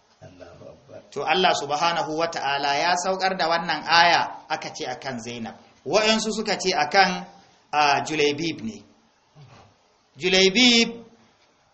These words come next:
Speaker 2: wani bawan Allah ne, sahabin manzon Allah, mai imani, mai ƙoƙarin ibada, amma kuma Allah ya yi mata, ya masa halitta, ba ta da kyau halitta. A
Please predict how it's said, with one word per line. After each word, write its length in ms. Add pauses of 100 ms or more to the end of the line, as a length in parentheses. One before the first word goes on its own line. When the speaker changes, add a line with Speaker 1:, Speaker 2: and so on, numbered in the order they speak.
(340)
Speaker 2:
wani 320
bawan 480
Allah 320
ne, 140
sahabin 560
manzon 340
Allah, 480
mai 320 (220)
imani, 440 (280)
mai 260
ƙoƙarin 600
ibada, 560 (200)
amma 540
kuma 260
Allah 400
ya 60
yi 60
mata, 260 (160)
ya 260
masa 200
halitta, 600 (1000)
ba 160
ta 140
da 80
kyau 200
halitta. 420 (1300)
A 80